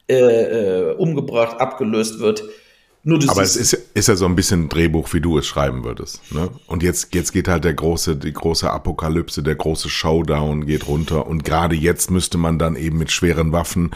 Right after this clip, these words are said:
Speaker 2: mit Leopard zwei und so weiter und so weiter. Ja, ich kann nichts dafür, dass russische Soldaten sterben, Frau Wagenknecht. Ich hab das auch nicht gewollt. Ähm, es wird auch wahrscheinlich so sein und ich gehe da auch nicht kalten Herzens drüber hinweg.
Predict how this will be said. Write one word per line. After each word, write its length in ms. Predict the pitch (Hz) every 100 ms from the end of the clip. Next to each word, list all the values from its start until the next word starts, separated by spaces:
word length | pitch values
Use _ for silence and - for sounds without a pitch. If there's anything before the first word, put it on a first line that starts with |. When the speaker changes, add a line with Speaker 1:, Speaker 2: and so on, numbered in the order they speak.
| - - -
Speaker 2:
mit 220 | 92 78
Leopard 440 | 87 80 85 82
zwei 360 | - 85 78 80
und 180 | 85 80
so 140 | 80
weiter 260 | 78 78 73
und 80 | 76
so 140 | 73
weiter. 260 | 71 71 76
Ja, 260 | 76 95
ich 140 | 90 -
kann 160 | 95
nichts 160 | 90 -
dafür, 300 | 76 - 95
dass 180 | 85 80
russische 400 | 85 - 76 76
Soldaten 480 | 80 76 73 -
sterben, 460 | - - 82 95 113 - -
Frau 240 | - 92 90
Wagenknecht. 580 | 92 98 - 104 95 -
Ich 160 | -
hab 140 | 95 -
das 140 | 76
auch 140 | 82
nicht 160 | 82 71
gewollt. 520 | 76 67 76 120 - - - - 85
Ähm, 240 | 85 85 -
es 160 | -
wird 160 | 104 -
auch 180 | 87 85
wahrscheinlich 400 | 82 85 82 -
so 160 | 78
sein 280 | 71 85 113
und 120 | 57
ich 80 | -
gehe 300 | 98 87 71
da 140 | 76
auch 80 | 76
nicht 160 | 78 -
kalten 340 | 85 82 73
Herzens 480 | 80 78 - 76 -
drüber 180 | 73 71
hinweg. 380 | 69 71 104